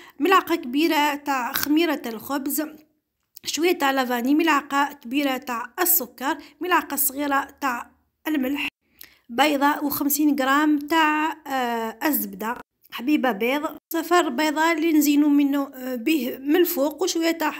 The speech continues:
دونك السانوج. Dans un saladier, on va mélanger tous les ingrédients, les ingrédients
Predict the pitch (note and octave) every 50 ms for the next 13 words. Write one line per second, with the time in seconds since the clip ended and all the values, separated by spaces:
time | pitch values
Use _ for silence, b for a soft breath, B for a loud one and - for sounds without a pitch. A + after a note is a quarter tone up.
0 | B B B B B B B - - C#4 - C#4+ - - - F4 F4+ F4+ - E4
1 | C4+ A#3+ A3 F3+ D#3 - - - - _ _ _ _ _ _ _ _ _ _ _
2 | _ _ _ _ _ _ _ _ _ _ _ _ b b b b b b b -
3 | C4 D#4 D4 D4 D4+ D#4 D4+ E4 D#4 D#4 D4+ C4 A#3+ C#4 E4 E4+ D#4 C#4 C4 C#4
4 | C#4 C#4 C#4 C#4 C4+ C#4 C4+ - - - F#4 F#4 F#4+ E4 F4 E4 C#4 D4 D4+ C#4
5 | C4+ B3+ A#3+ B3 A#3 A3 A#3 C#4+ D#4+ E4+ D4+ C#4 B3+ B3+ C4+ B3+ B3 - C#4 C4
6 | B3 C4+ C4